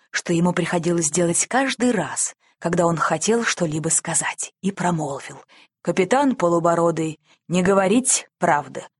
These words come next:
Он есть очень взволнован из-за бедный белый ребёнок».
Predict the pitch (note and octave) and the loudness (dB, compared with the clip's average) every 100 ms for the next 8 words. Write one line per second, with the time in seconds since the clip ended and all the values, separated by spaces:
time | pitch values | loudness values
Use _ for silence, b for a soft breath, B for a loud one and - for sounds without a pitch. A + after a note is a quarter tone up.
0 | _ - F#3+ G#3+ G3 G#3 - - _ _ | _ -2 2 4 4 2 2 -2 _ _
1 | A#3 A#3+ - A3 F#3 - D#3 E3+ E3 F3+ | -4 0 2 2 2 0 0 2 2 2
2 | A#3+ F3 D3+ - _ _ - F3 F3 E3 | 2 2 -4 -12 _ _ -2 0 2 0
3 | D3+ A#3 F3 F#3 F3 - _ - D#3 F#3+ | 0 0 0 -2 -2 -6 _ -6 0 2
4 | F3 D#3+ - _ - D3+ E3 D3+ C#3 - | 2 -2 -8 _ -6 -2 0 0 -2 -16